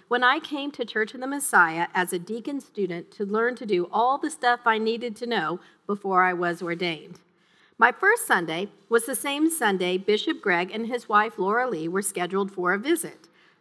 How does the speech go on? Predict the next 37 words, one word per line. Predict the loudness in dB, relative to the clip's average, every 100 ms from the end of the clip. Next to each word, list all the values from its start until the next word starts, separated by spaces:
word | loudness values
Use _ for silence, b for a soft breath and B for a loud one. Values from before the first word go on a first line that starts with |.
| _
Father | 6 6
Tom | 4 6 6 4 4
asked | 4 4 -2
me | -4
to | -4
be | -2 0
the | 0
bishop's | 2 2 2 -6 -6
chaplain. | 0 0 0 -8 -8 -14 b b b b
I | 0 2
had | 2 -2
no | -4 -2 0
idea | 2 0 0 0
what | -2 2
that | 2 2
meant, | -4 -4 -8
and | -4 -4
it | -4
sounded | 2 4 6 4 -2 -2
a |
bit | -4 2 2 4
overwhelming, | 0 2 2 4 4 0 -6 -14 b b b 6
but | 6 6
before | -2 2 4 4
coming, | 4 2 4 0 4
I | 2
had | 2 -2
decided | -2 4 4 4 0 2
I | 2
would | 2
do | 0 -2
whatever | -2 2 2 2
was | 0 4
asked | 4 4 0
of | -6 -2
me | -4 -4 -8 b _
happily | 2 4 4 0 -2 -4